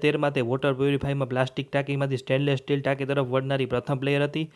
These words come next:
અને જૂન ત્રીસ, બે હજાર પચીસ સુધીમાં રેડિસન રિપોર્ટ મુજબ કંપની ભારતમાં અગ્રણી હોમ એપ્લાયન્સીસ પ્લેયર્સમાં સૌથી મોટું વિતરણ નેટવર્ક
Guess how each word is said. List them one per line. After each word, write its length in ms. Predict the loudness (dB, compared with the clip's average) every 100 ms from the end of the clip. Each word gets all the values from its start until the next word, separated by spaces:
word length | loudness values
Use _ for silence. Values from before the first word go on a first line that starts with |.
| -20 -20 -4
અને 100 | -2 2
જૂન 220 | 4 4
ત્રીસ, 260 | 2 0 2
બે 100 | 2
હજાર 120 | 2 0
પચીસ 260 | -2 -2 -2
સુધીમાં 340 | -2 -2 0 2
રેડિસન 340 | 0 2 0
રિપોર્ટ 240 | 2 -2 -2
મુજબ 320 | 0 0 -2 -8 -20 _ -4
કંપની 320 | -2 0 0 2
ભારતમાં 400 | 2 2 0 0
અગ્રણી 260 | 2 2 2
હોમ 120 | 2
એપ્લાયન્સીસ 440 | 2 0 0 -6 -2
પ્લેયર્સમાં 420 | -2 -2 -2 -2 0
સૌથી 300 | 0 0 0
મોટું 220 | 0 0 0
વિતરણ 260 | -2 -2
નેટવર્ક 240 | -2 -2